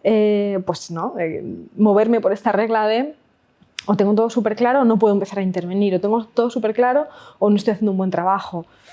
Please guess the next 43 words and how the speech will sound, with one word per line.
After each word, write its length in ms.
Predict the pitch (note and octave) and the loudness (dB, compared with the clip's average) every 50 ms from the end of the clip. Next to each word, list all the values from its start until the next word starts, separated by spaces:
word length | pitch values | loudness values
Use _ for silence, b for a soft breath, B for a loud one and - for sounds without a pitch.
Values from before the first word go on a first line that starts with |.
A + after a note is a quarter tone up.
| B B B | B B B
En 140 | - G3 F#3 | -2 -2 -2
fin, 260 | - - E3+ D3+ E3+ - - | 0 -2 -4 -4 -6 -8 -6
esto, 480 | - G3 F#3+ - - F#3 F3 E3 D3+ - | -6 -6 -2 0 0 2 2 2 0 -2
esto 180 | - F3+ - A#3 | -4 -4 -2 -2
ha 60 | G#3+ | 0
cambiado 280 | - F#3 F3 E3 D#3+ D#3+ | 0 -2 -4 -4 -6 -8
bastante, 520 | E3 - - G3 G3 G#3+ A3+ B3 D4 F#4 - _ b b b b b | -8 -6 -4 -2 0 0 0 0 -2 -4 -6 _ b b b b b
afortunadamente, 960 | G3 F#3 - F#3+ F#3 - F#3+ F#3+ F3+ F3 F#3+ G#3+ A3 G#3+ B3+ C4 B3+ - - | -4 -2 -2 -2 -2 0 -2 -2 0 0 0 2 2 4 2 2 0 -2 0
y, 680 | G3+ G3 F#3+ F#3 F3 E3+ E3 D#3+ D#3 D#3 D#3 D3 - - | 0 2 2 2 2 2 0 0 -2 -4 -6 -8 -6 -2
y 100 | - G3+ | 0 0
no 200 | F#3 F3+ E3+ E3 | 0 0 -2 -2
me 100 | E3+ E3+ | -4 -6
hace 160 | E3 D#3+ F#3+ | -6 -8 -8
falta, 560 | - F3+ F3+ F3 - F#3+ F#3 F#3 F3+ E3+ F#3 - - | -10 -10 -8 -4 -2 0 0 0 -2 -4 -6 -8 -10
eh, 220 | - F3+ E3+ D3+ - | -8 -8 -8 -8 -6
conocer 460 | - - F3+ F3 E3 - - F#3 - - | -2 -2 -2 -2 -2 -2 -2 -2 0 0
absolutamente 800 | - F#3 - - - F#3+ F3 E3 F#3 F3 F3+ F#3 F3+ F#3 F#3+ F#3 | -2 -4 -4 -2 -2 -2 0 0 -2 -2 -4 -2 0 0 0 0
todo 180 | F#3+ F#3+ F#3+ | 0 -2 -2
el 80 | F#3+ F#3+ | -2 -2
detalle, 440 | F#3+ F#3 G3 F#3+ F#3+ G#3+ B3 C#4+ B B B B B B | -2 -2 -2 0 0 0 -2 -2 B B B B B B
sino 320 | B - - G#3+ G3+ F#3 F3+ | B -2 0 2 2 2 0
que 120 | F#3+ F3 | -2 0
cuando 680 | - F3+ F3 F3 F3 F3 E3+ E3+ F3 F3 F3 E3+ F3 F3 | 0 -2 -2 -2 -4 -6 -6 -6 -6 -6 -6 -6 -6 -4
capto, 380 | - G3 F#3+ F#3+ - - F#3+ F#3+ | -2 -2 -2 -2 -2 -2 0 2
entiendo 480 | F#3+ F#3 F#3 G3 G3 G3 G3+ G3 F#3+ | 2 2 2 0 0 0 0 0 -2
una 160 | F#3+ F#3 F#3 | -2 -2 -2
buena 240 | F#3 F#3 F#3 F3+ F3+ | -4 -2 -4 -4 -2
parte 260 | F#3+ F#3+ F#3 F#3+ F#3+ F#3 | -2 -4 -2 -2 -2 -2
del 180 | F#3 F#3 F#3 | 0 -2 -2
patrón, 560 | F3+ - F#3+ F#3 - - F3+ F#3 F#3 F#3 F#3 F#3 B B B B B B | -2 -4 -6 -4 -4 -4 -4 -2 -4 -6 -6 -10 B B B B B B
eh, 400 | G3+ G#3 G3 F#3+ F#3 F#3 F#3 F#3 | 0 2 2 2 0 0 -2 -2
de 260 | F#3 - - F#3+ F#3+ | -4 -2 -2 0 0
comportamiento 600 | F#3 F#3+ F#3 F#3+ F#3 F#3 F3 F3+ F#3 F3+ F#3+ F3+ F#3 | 2 0 0 -2 -2 -4 -4 -2 -2 0 -2 -2 0
principal, 680 | - G3 F#3 F3+ - G3 G3 - F#3+ G3 A3+ C4 A#3+ | 0 0 0 0 -2 -4 -2 -2 0 0 2 2 2
digamos, 460 | G#3 F#3+ F#3+ F#3 G#3 A#3+ C#4+ C#4 - | 2 0 -2 -2 -4 -4 -4 -4 -4
aunque 240 | A3 F#3+ F3+ - F3+ | -4 -2 -2 -2 -2
luego 280 | F3+ F3+ E3+ F3 F#3 | -2 -2 0 0 0
haya 140 | F#3 F3+ F#3 | 0 0 -2
otros 220 | F#3 F#3 F#3+ F3+ F#3 | -4 -4 -6 -6 -8
aspectos 480 | F3+ - - G3+ F#3+ F#3+ - G#3 G#3 | -8 -6 -4 -4 -2 0 -2 -2 -2
que 140 | - G3+ F3+ | -2 -4 -4
podamos 420 | F3 - - F3+ E3+ F3 F3+ E3 | -4 -2 -2 -2 -2 -2 -6 -8
concretar, 640 | - - F#3+ F#3 F3 F3 F3+ E3+ - F#3 G#3+ - - | -8 -6 -4 -4 -4 -4 -6 -6 -4 -4 -6 -6 -8